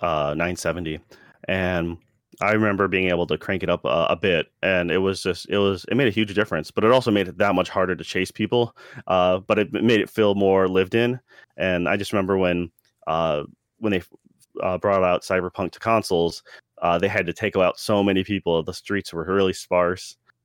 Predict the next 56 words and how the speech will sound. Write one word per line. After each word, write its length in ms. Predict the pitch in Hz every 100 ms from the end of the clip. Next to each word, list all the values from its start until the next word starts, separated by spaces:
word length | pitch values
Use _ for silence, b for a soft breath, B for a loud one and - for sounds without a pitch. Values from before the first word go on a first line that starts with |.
| -
and 140 | 90
stuff 200 | - 98
like 120 | 90
that. 220 | 87 87 87
And 220 | 90 80
the, 280 | 82 95 87 82 -
you 120 | - 104
saw 260 | - 98
a 20 |
lot 180 | 90 87
of 60 | 87
cloning 560 | - 101 92 101 101 98
of 160 | - 92
just 240 | 104 101
what 160 | 101 -
few 260 | - 107 104
people 280 | 113 -
you 60 | 113
saw 240 | - 110 110
in 60 |
that. 240 | 117 123 - b b -
Uh, 180 | 101 101
and 100 | 107
granted, 240 | 127 120
this, 200 | 107 120
you'll 100 | 110 101
have 180 | 92
cloning 320 | - 98 95 87
of 80 |
people 280 | - 98 87
as 120 | 80
well, 340 | 82 82 85 87
but 200 | 80 80 _ B _
it 140 | - 156
just, 240 | 117 -
the 60 | 101
density 420 | 107 107 101 92
was 180 | 87 98
really 240 | 110 90
nice. 380 | 85 80 82 -
And 200 | 85 82
it 80 | 92
was, 320 | 90 - - -
it 60 |
was 140 | 120 110
really 200 | 151 107
cool 220 | - 110
to 80 | 92
see 120 | 98
that 140 | 82
many 140 | 78 82
people 260 | 101 87
in 80 | 85
a 40 | 78
game 280 | 85 80
because, 380 | 80 - 82 80